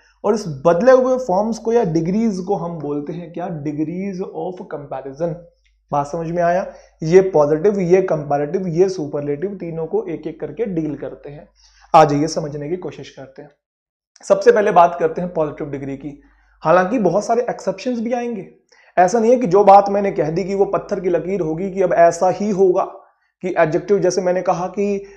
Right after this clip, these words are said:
अ, जब कोई तुलना नहीं करनी होती है तो नेचुरल फॉर्म में होता है, तो इसमें एक्सेप्शंस भी हो सकते हैं, बहुत सारी बातें हो सकती हैं। जैसे चैप्टर में हम आगे बढ़ते चलेंगे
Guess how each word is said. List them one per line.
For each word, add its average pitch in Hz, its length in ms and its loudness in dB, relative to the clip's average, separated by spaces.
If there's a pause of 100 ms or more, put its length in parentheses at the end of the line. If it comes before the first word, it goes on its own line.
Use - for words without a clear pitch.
(140)
अ, 160 60 2 (380)
जब 175 280 -2
कोई 190 140 4
तुलना 196 380 2
नहीं 185 260 -2
करनी 185 300 -4
होती 185 260 -4
है 185 80 0
तो 190 80 -4
नेचुरल 175 480 -2
फॉर्म 175 240 -4
में 180 120 -4
होता 160 240 -2
है, 175 160 -2 (240)
तो 233 80 0
इसमें 247 220 -2
एक्सेप्शंस 269 540 -2
भी 254 120 2
हो 151 160 -2
सकते - 300 -14
हैं, 147 100 -10
बहुत 262 240 -4
सारी 254 180 0
बातें 180 300 -4
हो 180 100 -4
सकती 196 300 -10
हैं। 302 120 -4
जैसे 196 220 -4
चैप्टर 208 320 -4
में 254 100 -2
हम 220 80 -4
आगे 180 220 -2
बढ़ते 160 260 -4
चलेंगे 196 360 -6